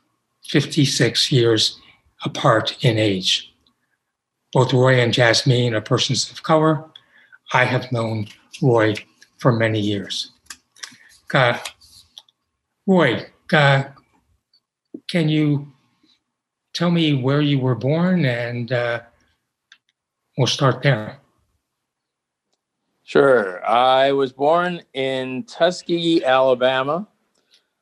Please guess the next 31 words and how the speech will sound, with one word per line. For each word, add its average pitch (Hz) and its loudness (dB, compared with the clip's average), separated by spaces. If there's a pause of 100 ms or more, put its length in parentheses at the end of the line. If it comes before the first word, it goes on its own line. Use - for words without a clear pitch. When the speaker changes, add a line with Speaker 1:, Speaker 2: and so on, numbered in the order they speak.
(160)
Speaker 2:
on 123 -2
the 123 0
campus 160 0
of 131 -2
Tuskegee 151 -2
Institute, 120 -2
which 123 -4
is 110 -10
now 120 2
Tuskegee 123 -2
University, 120 0
in 107 0
nineteen 113 -4 (120)
forty-seven. 107 0 (680)
Speaker 1:
And, 196 0
Speaker 2:
And 117 2
I 120 4
Speaker 1:
and 120 2
Speaker 2:
was 117 0
Speaker 1:
what, 143 0
Speaker 2:
born 131 2 (580)
Speaker 1:
and 139 2
what 139 0
kind 147 2
of 127 0
a 127 -2
college 127 0 (640)
or 135 0
university 123 0
is 113 -4
that? 120 -4